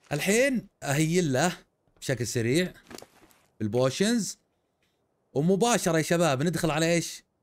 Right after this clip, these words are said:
ندخل على سيد الكولوسس.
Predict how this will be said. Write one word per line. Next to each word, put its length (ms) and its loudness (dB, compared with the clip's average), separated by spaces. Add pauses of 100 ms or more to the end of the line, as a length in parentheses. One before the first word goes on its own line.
(500)
ندخل 300 -2
على 200 2
سيد 540 0 (320)
الكولوسس. 1160 -2